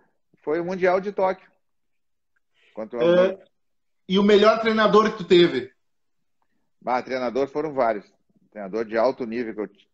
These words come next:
Speaker 1: que eu, que eu tive, assim, eu posso citar três, né? O Espinosa, seu Enio Andrade e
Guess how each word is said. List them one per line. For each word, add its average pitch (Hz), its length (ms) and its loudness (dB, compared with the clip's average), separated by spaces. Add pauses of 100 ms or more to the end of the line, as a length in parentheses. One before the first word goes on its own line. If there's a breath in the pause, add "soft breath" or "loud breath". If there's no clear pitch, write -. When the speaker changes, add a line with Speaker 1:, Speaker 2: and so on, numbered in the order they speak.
(140)
Speaker 1:
que - 80 -8
eu, 98 360 -6 (1000)
que 113 80 -4
eu 104 100 0
tive, 120 340 -6
assim, 123 300 -10
eu 131 120 -6
posso 113 300 0
citar 117 640 2
três, 120 340 0
né? 101 280 -8 (420)
O 78 300 -18
Espinosa, 135 760 0 (840)
seu 110 220 -2
Enio 131 220 -2
Andrade 127 560 -2 (800)
e 107 680 -8